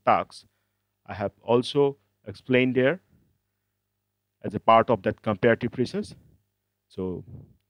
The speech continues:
that's it. Have some research on these two color spaces, have some researches on this color image processing, and you face any difficulty, of course, I'll be there to help you. That's it.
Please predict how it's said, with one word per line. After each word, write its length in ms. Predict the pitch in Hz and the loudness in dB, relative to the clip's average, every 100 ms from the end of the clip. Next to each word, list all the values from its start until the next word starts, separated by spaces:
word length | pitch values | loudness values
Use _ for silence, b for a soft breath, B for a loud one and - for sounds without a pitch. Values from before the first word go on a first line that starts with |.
| _ _ _ _ _ _ - | _ _ _ _ _ _ -2
that's 260 | 123 - | -2 0
it. 180 | 190 190 - - - _ _ _ _ _ _ _ _ _ _ _ _ | -6 -6 -14 -20 -20 _ _ _ _ _ _ _ _ _ _ _ _
Have 300 | 107 107 - | -2 -2 0
some 180 | 110 | -2
research 380 | 101 110 147 143 | 0 2 2 2
on 160 | 147 135 | 0 0
these 180 | 139 - | -4 -4
two 220 | - 135 | -6 -2
color 260 | 131 127 | 0 -2
spaces, 520 | 127 - 135 151 143 - | -2 -2 -2 -2 -8 -8
have 220 | 92 98 | -10 -10
some 160 | 110 | -8
researches 500 | 98 98 - 135 139 | -6 -6 -4 -4 -4
on 120 | 135 120 | -6 -6
this 160 | 120 | -6
color 240 | - 120 123 | -4 -2 -4
image 240 | 123 123 117 | -6 -8 -8
processing, 340 | 123 - 147 _ _ _ | -10 -12 -16 _ _ _
and 360 | 101 104 104 104 _ _ _ _ | -2 -2 -2 -8 _ _ _ _
you 240 | 107 147 | -4 -2
face 300 | 147 156 139 | 2 4 4
any 200 | 147 143 | 2 -2
difficulty, 640 | 135 139 135 127 135 139 - - - | -4 -2 0 0 -2 -10 -14 -20 -18
of 140 | - | -8
course, 200 | - 127 | 0 2
I'll 160 | 120 110 | 2 -2
be 120 | 107 | -2
there 180 | 104 95 | -6 -8
to 120 | 90 | -10
help 280 | 95 85 - | -14 -16 -16
you. 100 | 62 - 62 _ _ _ _ _ _ _ _ _ | -20 -20 -20 _ _ _ _ _ _ _ _ _
That's 260 | 90 78 82 | -12 -12 -14
it. 120 | 71 | -20